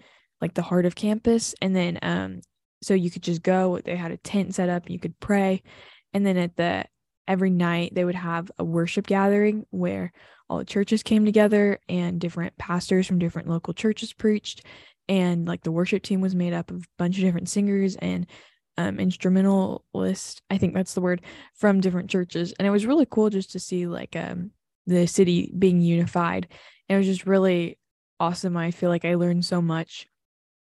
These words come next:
about who the Lord is, and it was really cool and encouraging to see so many students worshiping the Lord every night. Um, so it was a really cool event, and, um, yeah,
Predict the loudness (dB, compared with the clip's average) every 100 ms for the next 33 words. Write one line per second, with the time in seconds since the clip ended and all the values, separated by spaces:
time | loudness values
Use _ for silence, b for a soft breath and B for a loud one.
0 | -4 -2 0 0 0 0 6 8 8 6
1 | 4 2 -2 0 -4 -8 -20 -8 -2 4
2 | 4 4 0 0 -2 -4 -4 -4 -4 -4
3 | -4 -6 -6 -6 -6 -8 b b b 2
4 | 4 4 2 2 2 2 -4 -4 -4 -2
5 | -2 2 2 2 2 0 -2 -4 -2 0
6 | -2 -4 -6 -6 -4 -4 -8 -16 _ 0
7 | 2 6 6 4 2 2 4 4 2 -2
8 | -4 -12 _ _ 0 0 0 -4 _ b
9 | b b b b 0 0 0 -4 -12 -18
10 | _ _ _ _ -2 0 0